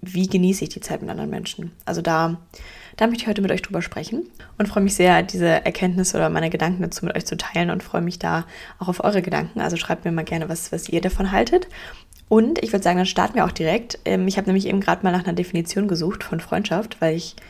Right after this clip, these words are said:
finde es irgendwie gar nicht so leicht, das zu definieren, weil das irgendwie auch für jeden vielleicht ein bisschen was anderes bedeutet oder für jeden da andere Punkte wichtig sind. Deswegen wollte ich mir einfach mal eine Definition durchlesen und schauen, was ich davon halte und wie das da so formuliert wird.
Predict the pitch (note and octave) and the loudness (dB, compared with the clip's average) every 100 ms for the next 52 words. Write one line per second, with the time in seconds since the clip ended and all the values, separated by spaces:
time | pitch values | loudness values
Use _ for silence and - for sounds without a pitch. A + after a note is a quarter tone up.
0 | - - - - - A3 - F3 E3+ D#3+ | -20 -20 -20 -10 0 0 2 2 4 4
1 | F#3+ - - E3+ D#3 D3 - G#3+ A3 A3 | 2 -4 -8 -2 0 0 0 0 -2 -4
2 | - G3 F#3 F3+ F3+ F3 E3+ G3 G3 D#3 | -4 -8 -4 -4 -4 -2 0 2 4 4
3 | D#3+ E3+ - - - - F3 G#3 - F#3 | 4 0 -10 -20 -12 -2 2 4 2 0
4 | G3 F3+ F3+ F3+ F3 - - G#3+ - - | 0 4 4 4 0 -4 -8 -14 -16 -6
5 | F3 F3+ F#3+ F3+ F3+ F3+ - A3 A3+ - | -2 -2 0 -2 -2 -4 -2 -2 -2 -2
6 | F#3+ F#3+ G3+ G3+ F3 E3+ F#3 - - - | 2 2 2 0 2 2 2 -8 -18 -20
7 | - - - E3+ F#3 F3+ E3 F3 F3 E3 | -20 -12 -2 2 4 4 2 2 -2 -2
8 | G3+ A3 G3+ G3 G3 F#3+ F#3+ F#3+ - F3+ | 0 0 0 -2 -2 -2 0 0 -2 0
9 | F3 E3+ - E3+ F#3 F#3 - F3+ F3+ F#3 | 0 0 -2 -2 0 -2 0 0 2 0
10 | F#3 F3 F3 E3+ F#3 - F3+ G3+ - E3+ | -2 -4 -2 0 0 2 2 2 0 -2
11 | E3+ - - - F3+ F#3+ F#3 F#3 E3+ F3 | -2 -4 -8 -4 0 0 -2 -6 -4 -2
12 | E3+ F#3 E3+ E3+ F3+ E3 D#3+ E3 - - | -2 -2 -4 -4 -4 -2 0 -2 -4 -18
13 | - - F#3 - D#3 D#3+ - D3+ D3+ - | -20 -2 0 4 4 2 -2 0 4 4
14 | - | 4